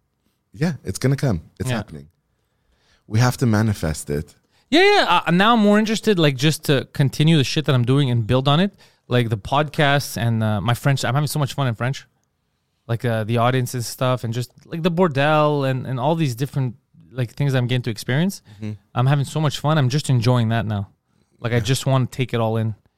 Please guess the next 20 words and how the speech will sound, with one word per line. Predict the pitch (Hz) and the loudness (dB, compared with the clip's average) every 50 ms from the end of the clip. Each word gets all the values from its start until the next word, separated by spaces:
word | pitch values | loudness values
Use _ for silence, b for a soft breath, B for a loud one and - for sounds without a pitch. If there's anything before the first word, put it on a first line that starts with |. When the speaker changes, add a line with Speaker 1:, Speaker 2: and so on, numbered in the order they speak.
| _ _ - | _ _ -4
Speaker 2:
and | 127 127 127 127 | -2 -2 0 0
make | 123 131 135 135 - | 2 2 2 2 2
it | 135 120 110 | 0 -2 0
better | 104 127 127 120 | 0 0 0 0
and | 120 117 110 | 0 0 0
better. | 120 120 117 113 | 0 0 0 0
Like, | 120 117 | 0 0
my | 123 123 | -2 -2
French | - - 147 151 143 | -2 -2 -4 -4 -4
set | - - 147 | -4 -4 -2
on | 135 123 117 | -2 -2 -4
Saturday | - - 127 135 151 156 170 170 b b b b b - | -2 -2 -2 0 0 -2 -4 -6 b b b b b -6
was | 131 123 107 | -4 -4 -4
the | 123 | 0
best | 113 143 143 135 - - - | 2 2 2 2 0 -6 -12
French | - - 143 139 - | -6 -2 -2 -2 0
hour | - 117 131 131 127 | 0 0 2 2 2
I | 123 | 2
ever | 123 113 117 | 2 0 0
had. | 113 117 113 110 107 | -2 -2 -2 -4 -6